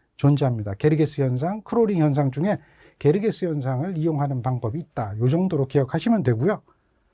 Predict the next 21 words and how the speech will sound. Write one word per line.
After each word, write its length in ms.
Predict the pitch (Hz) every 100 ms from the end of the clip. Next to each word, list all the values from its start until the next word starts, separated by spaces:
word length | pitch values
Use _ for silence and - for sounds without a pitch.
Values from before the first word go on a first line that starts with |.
| _ -
그 240 | 196 285
외에는 500 | 208 190 269 190 120
전부 260 | - 214 175
농형이다라고 800 | 117 151 269 247 165 143 127 131
보는 260 | 151 151
거예요. 200 | 117 104 _ _ _ _ _ _ _ _ -
농형 540 | 135 196 226 294 262
유도 200 | 220 233
전동기의 680 | 226 220 208 208 190 202 196
기동 340 | - 156 208
방법은 500 | 185 139 139 185 190 - _ _ _ _
크게 400 | - 285 262 294
나누면 640 | 233 151 151 139 220 123 -
두 280 | - - 110
가지로 460 | 160 226 220 226 214
나눌 240 | 143 131
수가 220 | 127 131
있어요. 260 | 110 - 104 _ _ _ _ -
하나는 400 | 226 269 226 165
뭐냐면 580 | 120 127 117 202 175 - _ _ _ _ -
전전압, 720 | 127 160 247 240 135 127